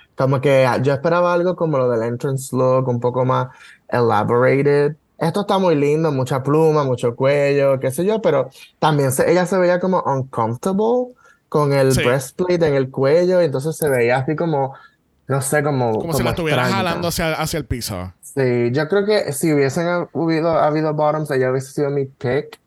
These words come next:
Speaker 1: Pero overall esto está muy bonito, o sea, el fabric choice está lindo,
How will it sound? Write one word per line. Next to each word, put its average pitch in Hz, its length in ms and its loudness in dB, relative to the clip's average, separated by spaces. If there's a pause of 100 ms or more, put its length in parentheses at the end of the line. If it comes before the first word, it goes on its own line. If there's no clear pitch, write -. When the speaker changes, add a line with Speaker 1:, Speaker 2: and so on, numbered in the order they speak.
(300)
Speaker 1:
Pero 151 600 2
overall 143 480 2
esto 180 140 -4
está 170 180 -2
muy 143 200 0
bonito, 127 400 -2
o 120 40 -6
sea, 123 160 -2
el 117 80 -2
fabric 123 420 -2
choice 123 300 -4
está 120 200 -4
lindo, 120 640 -2